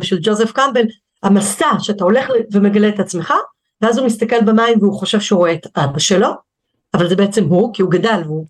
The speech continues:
לא הסתכל על עצמו בראי, ופתאום הוא לא גור, הוא אריה, ו-, אה, בעצם, כאילו, הוא מדבר עם אבא שלו ברוח שלו, ואז מסתבר זה הרוח שלו, הוא אומר,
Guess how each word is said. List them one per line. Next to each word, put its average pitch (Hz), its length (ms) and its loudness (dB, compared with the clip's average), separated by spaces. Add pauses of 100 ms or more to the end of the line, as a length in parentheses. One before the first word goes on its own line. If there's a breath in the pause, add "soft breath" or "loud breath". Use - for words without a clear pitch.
(260)
לא 208 100 2
הסתכל 226 300 -2
על 208 140 4
עצמו 202 240 2
בראי, 233 260 2
ופתאום 202 400 0 (220)
הוא 196 120 2
לא 208 100 4
גור, 247 220 2
הוא 185 160 0
אריה, 165 480 -2 (600 loud breath)
ו-, 160 140 2
אה, 170 640 2 (720)
בעצם, 202 320 0 (240)
כאילו, 202 220 2
הוא 185 80 2
מדבר 185 240 0
עם 240 140 0
אבא 233 180 2
שלו 220 200 -2
ברוח 254 400 0
שלו, 175 300 0
ואז 170 180 -4
מסתבר 202 280 2
זה 214 120 2
הרוח 262 180 2
שלו, 220 200 0 (400 loud breath)
הוא 196 100 0
אומר, 240 200 4